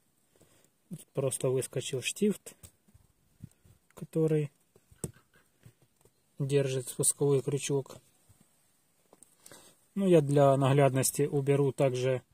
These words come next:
боевую пружину, чтобы не было усилия на штифты, чтобы не давило. Вот так я оставлю.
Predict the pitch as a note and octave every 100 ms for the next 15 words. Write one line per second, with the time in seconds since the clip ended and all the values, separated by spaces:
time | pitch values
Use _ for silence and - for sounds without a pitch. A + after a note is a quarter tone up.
0 | _ _ _ _ - - _ _ _ _
1 | _ C#3+ C3+ C3+ C#3 C#3 C3+ C#3 D3 D#3
2 | F3+ A#2+ A2+ _ - _ _ _ - -
3 | _ _ _ _ - - B2 C3+ D#3+ D3+
4 | C#3+ C3 C3 C3 C3 D3+ B2 D3+ B2+ A#2+
5 | A#2+ - B2+ - - C3 B2 A#2+ B2 A#2+
6 | A2+ A2+ - - - - - B2+ - A#2+
7 | B2+ B2 - G#3 F#3+ F3+